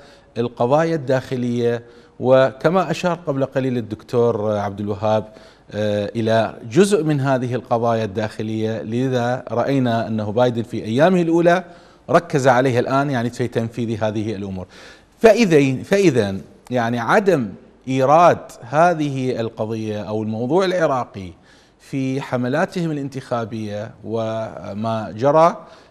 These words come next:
ليس معناها تنازلا أو تراجعا لأهمية العراق، وإنما تراجع فقط ناحية إعلامية وتقديم ملفات أخرى. وإلا نرى أنه لا يزال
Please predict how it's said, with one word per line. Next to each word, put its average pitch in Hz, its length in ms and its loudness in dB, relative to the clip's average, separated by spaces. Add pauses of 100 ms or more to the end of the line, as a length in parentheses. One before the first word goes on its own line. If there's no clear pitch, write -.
ليس 160 300 0
معناها 143 720 -4
تنازلا 135 760 -4
أو 127 460 -4 (340)
تراجعا 147 640 4
لأهمية 123 640 -4 (100)
العراق، 120 720 -4 (420)
وإنما 117 720 -4
تراجع 139 480 0
فقط 120 400 -6
ناحية 117 480 -6
إعلامية 113 420 -4
وتقديم 147 640 -4 (360)
ملفات 120 440 -2
أخرى. 101 240 -10
وإلا 170 760 2
نرى 165 440 2
أنه 113 300 -4
لا 151 120 6
يزال 139 460 -2